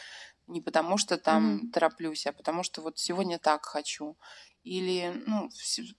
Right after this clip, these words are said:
Speaker 1: с-, стараюсь вот думать о том, что хотя бы дорога, если другого нет разнообразия за сегодняшний день, то хотя бы дорога будет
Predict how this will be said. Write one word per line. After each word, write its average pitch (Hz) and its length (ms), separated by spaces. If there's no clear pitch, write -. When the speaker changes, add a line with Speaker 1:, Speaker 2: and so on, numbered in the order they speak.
Speaker 1:
с-, - 280
стараюсь 190 580
вот 156 160
думать 240 300
о 156 80
том, 202 200
что - 140
хотя 165 320
бы 160 120
дорога, 190 600
если 160 420
другого 180 440
нет 196 260
разнообразия 170 680
за 151 160
сегодняшний 156 600
день, 156 220
то 160 100
хотя 160 260
бы 156 80
дорога 175 340
будет 165 340